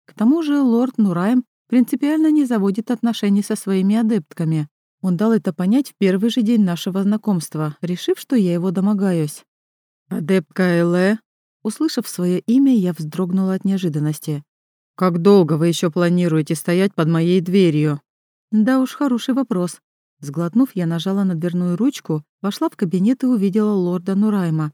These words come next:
удобно устроившегося за столом и изучающего мои документы. Где-то в глубине души снова очнулся страх,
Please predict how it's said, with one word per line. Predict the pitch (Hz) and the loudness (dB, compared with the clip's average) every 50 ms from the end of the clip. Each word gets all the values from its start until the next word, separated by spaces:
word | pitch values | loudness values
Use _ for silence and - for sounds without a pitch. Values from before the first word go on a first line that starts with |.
| _ _ | _ _
удобно | - 190 170 214 294 320 320 262 247 190 | -6 -4 -2 0 0 2 4 2 2 2
устроившегося | - 180 156 - - 226 262 294 320 320 302 - - - 240 226 247 233 - - 233 240 226 _ _ _ | 0 -4 -8 -6 -4 -2 0 0 0 0 -2 -4 -6 -4 -2 -2 -4 -4 -2 -4 -4 -4 -4 _ _ _
за | 170 175 - 330 | -10 -6 -6 -6
столом | - - - 262 240 226 185 165 160 147 151 - _ | -6 -4 -2 0 2 2 2 2 0 -2 -4 -8 _
и | - 185 196 185 | 0 0 0 2
изучающего | 147 156 151 - - - 175 190 220 277 285 - - 285 254 262 254 | 0 -2 -4 -6 -6 -6 -4 -2 -2 -2 -4 -4 -6 -4 -2 0 0
мои | 233 214 180 156 160 | 2 2 0 0 -2
документы. | 151 160 175 - - 240 220 196 175 156 151 - 160 151 143 147 - _ _ _ _ _ _ _ _ _ _ | -2 -4 -6 -2 0 0 2 2 2 0 -2 -4 -6 -6 -6 -8 -12 _ _ _ _ _ _ _ _ _ _
Где-то | - 151 151 190 247 262 - 226 | -10 -6 -2 -2 -2 -2 -2 -2
в | |
глубине | 175 190 190 180 196 196 214 226 | 0 0 0 2 2 2 4 4
души | 214 180 190 - - 247 233 | 2 2 -2 -2 -2 -2 -2
снова | - - 185 196 220 220 247 - | -2 -2 0 0 2 2 0 -2
очнулся | - 233 - - - 190 190 - - - | -2 -6 -4 -2 -2 -2 -2 -2 -4 -8
страх, | 190 - - 202 202 170 156 - - | -8 -6 -4 -2 -2 -2 -4 -6 -12